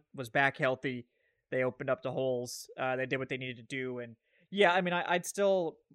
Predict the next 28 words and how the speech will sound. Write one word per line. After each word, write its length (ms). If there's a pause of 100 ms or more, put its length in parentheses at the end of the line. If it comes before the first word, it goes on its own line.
like 160
to 80
have 160
Bijan 440
getting 380 (120)
more 300
carries, 540
but 360 (640)
he 120
should 240
at 100
least 220
be 140
leading 400
the 80
team 240
in 80
carries. 420
And 100
if 100
he's 140
doing 220
that, 280
then 120
that, 160
I 80
guess 220
that, 180